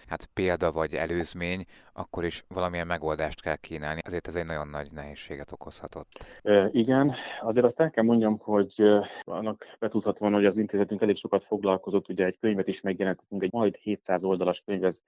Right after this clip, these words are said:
Speaker 2: a M F I Mádl Ferenc Intézet honlapjáról is ugye elérhető. Tehát, ö, sokat foglalkozott, ö, a különleges jogrendi kérdéssel, annyit azért megállapíthatunk, hogy a magyar jogrendszer azért nem érte, ha szabad így mondjam, annyira váratlanul maga ez a, ö, világjárvány. Önmagában az egyik jellemzője volt, van, ha szabad így mondjam, a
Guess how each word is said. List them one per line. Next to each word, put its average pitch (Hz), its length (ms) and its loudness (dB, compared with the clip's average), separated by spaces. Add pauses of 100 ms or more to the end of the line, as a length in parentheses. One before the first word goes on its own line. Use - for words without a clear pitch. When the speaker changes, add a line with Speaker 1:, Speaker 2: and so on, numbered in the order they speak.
Speaker 2:
a 90 420 -4
M 92 100 0
F - 120 -6
I 90 240 -4
Mádl 92 260 0
Ferenc 92 280 -4
Intézet 87 400 -4
honlapjáról 90 460 -4
is - 100 -12
ugye 90 100 0
elérhető. 92 580 -2 (100)
Tehát, 98 340 2
ö, 95 40 2
sokat - 300 2
foglalkozott, 98 680 0
ö, 92 260 4
a 90 180 2
különleges 92 440 -2
jogrendi 92 320 -2
kérdéssel, 107 480 0
annyit 104 180 -2
azért 101 180 -2
megállapíthatunk, 107 680 -2
hogy 98 200 0
a - 120 -4
magyar 113 320 0
jogrendszer 107 840 2 (200)
azért 107 380 -2
nem 151 220 -6 (200)
érte, 113 360 0
ha 101 100 -2
szabad 101 260 -2
így 95 100 -4
mondjam, 104 220 -2
annyira 117 260 4
váratlanul 95 800 2
maga 92 560 -4
ez - 160 -8
a, 90 320 -2
ö, 90 180 -4
világjárvány. 92 920 0
Önmagában 107 540 2
az 113 60 6
egyik 104 160 -2
jellemzője 92 960 2
volt, 95 400 4
van, 95 460 4
ha 95 100 -8
szabad 92 200 -4
így 92 80 0
mondjam, 92 220 0
a 92 120 2